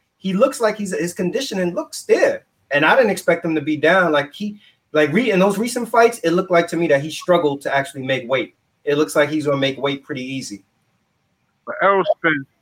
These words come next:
Speaker 2: he's a mild-mannered dude.
Speaker 1: He
Speaker 2: Nah,
Speaker 1: was.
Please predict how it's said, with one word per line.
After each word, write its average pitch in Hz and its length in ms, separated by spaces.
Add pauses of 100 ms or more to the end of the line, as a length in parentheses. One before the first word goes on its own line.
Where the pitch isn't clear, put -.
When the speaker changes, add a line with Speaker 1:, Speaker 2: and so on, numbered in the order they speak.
(2000)
Speaker 2:
he's 240 160
a 170 100
mild-mannered 135 880
dude. 117 320 (920)
Speaker 1:
He 208 120
Speaker 2:
Nah, 185 80
Speaker 1:
was. - 680